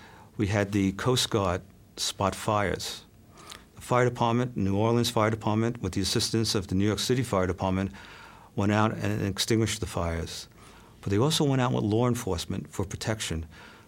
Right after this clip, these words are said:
So it was that combination, uh, and coordination of, of resources. So when, when, when we look at, at leadership, whether it's in the, in a, uh,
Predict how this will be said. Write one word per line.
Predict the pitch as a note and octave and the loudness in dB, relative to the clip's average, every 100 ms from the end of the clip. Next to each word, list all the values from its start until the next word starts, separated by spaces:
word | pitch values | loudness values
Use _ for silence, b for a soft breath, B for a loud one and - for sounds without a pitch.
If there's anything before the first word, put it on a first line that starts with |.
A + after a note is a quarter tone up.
| - | -8
So | - A#2+ A2+ B2 - | 0 2 2 0 -2
it | |
was | A#2+ A#2+ A#2 | 0 0 0
that | A#2 G#2+ - | -2 -2 -12
combination, | - B2+ B2+ A#2+ D#3 - C3+ B2+ - - - B B B B | -4 0 2 2 2 0 0 0 -2 -12 -18 B B B B
uh, | B2+ B2 | -2 -2
and | A#2+ B2+ | -2 -4
coordination | - A#2 A2 A2 C3 - A#2+ B2 | 0 2 4 4 2 2 0 0
of, | G#2+ G#2 | 0 -2
of | G#2 F#2+ F#2+ | -2 -2 0
resources. | A#2 A#2 G2 F2+ - F2 - - B B B B B B | 2 2 2 0 -2 -4 -6 -8 B B B B B B
So | - A2 | -2 2
when, | A2 C#3 | 4 4
when, | C#3 B2+ C#3+ | 2 2 2
when | A2 | 2
we | A2 | 4
look | A2 D3+ | 2 2
at, | C#3+ C3+ - - | 0 -2 -8 -4
at | G#2 | -4
leadership, | A2 B2 C#3 - G2 | 2 2 2 -2 0
whether | G2 G2+ G2 | 0 2 2
it's | F#2+ - | 0 0
in | F#2 F#2 | 0 0
the, | F2+ F2+ F2+ B B B B - - | 0 -2 -6 B B B B -20 -10
in | C#4 F#2 | -2 0
a, | F2+ F2 F2 | 2 2 0
uh, | F2 | -2